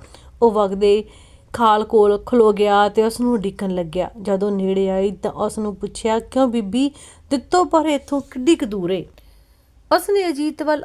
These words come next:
ਅੱਖ ਪੱਟ ਕੇ ਤੱਕਿਆ ਤੇ ਆਖਿਆ, "ਭਾਈ, ਇਹ ਸਾਹਮਣੇ ਤਾਂ ਦਿਆਂਗੜ ਏ, ਦਿੱਤੋ ਪਰ ਪਿਛਾਂਹ ਰਹਿ ਗਿਆ ਏ। ਤੂੰ ਕਿਤੇ ਰਾਹ ਤਾਂ ਨਹੀਂ ਭੁੱਲ ਗਿਆ?" ਅਜੀਤ ਨੇ ਆਖਿਆ, "ਕੁਝ ਇਸੇ ਤਰ੍ਹਾਂ ਹੀ ਜਾਪਦਾ ਏ।" ਆਥਣ ਹੋ ਚੁੱਕੀ ਸੀ। ਦਮੇਲ ਉੱਤੇ ਇੱਕ ਨਿੰਮਾ ਹਰਾ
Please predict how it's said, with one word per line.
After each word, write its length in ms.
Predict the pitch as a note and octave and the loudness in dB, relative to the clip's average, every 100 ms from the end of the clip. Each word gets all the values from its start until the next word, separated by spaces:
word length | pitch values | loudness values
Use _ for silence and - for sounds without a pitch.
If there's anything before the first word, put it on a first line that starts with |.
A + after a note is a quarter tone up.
| - | -4
ਅੱਖ 220 | C4 - | -4 -6
ਪੱਟ 220 | - C4 B3+ | -10 -8 -6
ਕੇ 160 | C4+ | -6
ਤੱਕਿਆ 420 | C4 A3+ - A#3 | -6 -8 -8 -6
ਤੇ 160 | A#3 A3+ | -4 -4
ਆਖਿਆ, 380 | G#3 G#3 A#3 A#3 | -6 -8 -6 -6
"ਭਾਈ, 440 | A#3 C4+ A3 A#3 | -2 -2 0 -2
ਇਹ 160 | A3+ B3 | -4 -4
ਸਾਹਮਣੇ 520 | - G#3+ G#3+ A#3 A#3+ | -6 -6 -4 -2 -2
ਤਾਂ 320 | A#3 G#3 A3 A#3+ - - - | -2 -4 -4 -6 -14 -18 -4
ਦਿਆਂਗੜ 520 | A#3 A#3+ A#3+ B3 A#3 - | 2 2 2 2 0 -2
ਏ, 220 | G3 F#3 F#3 G3 | -4 -4 -6 -10
ਦਿੱਤੋ 320 | G#3+ - A#3 | -8 -2 0
ਪਰ 160 | A3+ | 0
ਪਿਛਾਂਹ 500 | A#3+ - - B3 D4 | -6 -6 -6 -2 -2
ਰਹਿ 220 | A#3+ F#3 G#3+ | 0 -2 -2
ਗਿਆ 140 | G#3 | 0
ਏ। 120 | F3+ | -2
ਤੂੰ 300 | F#3+ - D4 | -4 -4 -4
ਕਿਤੇ 280 | B3+ A#3 C#4+ | -6 -4 -2
ਰਾਹ 280 | A3+ G3+ A#3 | -2 0 0
ਤਾਂ 180 | A#3+ C4 | 0 -4
ਨਹੀਂ 100 | C#4+ | -2
ਭੁੱਲ 300 | C#4 D4 G3+ | -2 -2 0
ਗਿਆ?" 300 | G3 A#3+ - _ _ - _ | 0 0 -2 _ _ -20 _
ਅਜੀਤ 300 | G#3+ A3 G#3+ | -8 -6 -6
ਨੇ 180 | A3 G#3+ | -6 -4
ਆਖਿਆ, 400 | G#3+ G#3+ A#3 A3+ A#3 - - | -4 -4 -2 -2 -2 -12 -8
"ਕੁਝ 180 | - D#4+ | -2 0
ਇਸੇ 260 | D4+ C4+ C#4+ | 0 0 -4
ਤਰ੍ਹਾਂ 280 | - A#3+ A#3 | -2 -2 -2
ਹੀ 120 | A#3 | -4
ਜਾਪਦਾ 560 | F#3+ G3 F3+ F3+ F#3+ | -4 -4 -4 -6 -4
ਏ।" 140 | F#3+ F#3+ - | -2 -4 -4
ਆਥਣ 320 | G#3+ - A#3+ | -6 -4 -6
ਹੋ 180 | A3 A3 | -4 -4
ਚੁੱਕੀ 360 | G#3+ A3+ - A3 | -6 -10 -10 -10
ਸੀ। 320 | - A#3+ A#3 - - - | -6 -4 -4 -10 -20 -4
ਦਮੇਲ 400 | A#3 C#4+ C#4 C#4 | 0 4 4 4
ਉੱਤੇ 300 | C4+ - C4+ | 0 -2 0
ਇੱਕ 180 | C4 C4 | 0 0
ਨਿੰਮਾ 500 | B3+ C4 A#3+ C4 B3+ | -2 -2 0 0 -2
ਹਰਾ 420 | A#3+ A3 G#3 G#3 | -4 -2 2 2